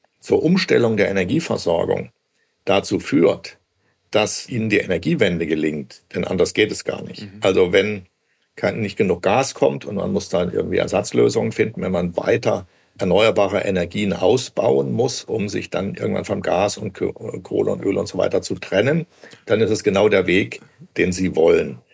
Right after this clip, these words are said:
Speaker 2: Wir gucken jetzt vielleicht noch mal auf die Oppositionsparteien. Also da gibt es einen Friedrich Merz, den
Speaker 1: Ja.
Speaker 2: Sie relativ gut kennen,
Speaker 1: Ja.
Speaker 2: von dem Sie auch mal gesagt haben, er sei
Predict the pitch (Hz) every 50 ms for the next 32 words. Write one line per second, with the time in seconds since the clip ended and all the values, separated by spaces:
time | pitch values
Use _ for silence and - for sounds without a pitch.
0 | - 117 117 127 - - 170 170 180 165 151 - - 147 127 135 135 - 131 127
1 | 131 120 104 107 - - - 78 101 - 123 110 90 95 87 - 98 107 135 135
2 | - - - - - - 143 135 139 143 156 156 - - 117 117 110 113 110 101
3 | 117 131 - - 127 - - - 107 101 - - 123 117 113 113 107 - - 98
4 | 87 87 101 156 175 160 - - - - - - 120 120 113 98 92 - - 82
5 | 92 110 120 139 156 160 - - - 165 156 - - - - - 131 123 117 -
6 | - - - - - 110 98 107 131 143 165 175 180 175 - - - - 98 90
7 | 80 78 87 92 - - 135 127 123 117 123 127 123 113 104 110 - - - 107
8 | - 123 110 110 101 - 107 95 - 107 95 104 - _ - - 127 113 107 113
9 | 113 107 101 - - - - 95 101 - - 95 95 104 110 113 110 78 -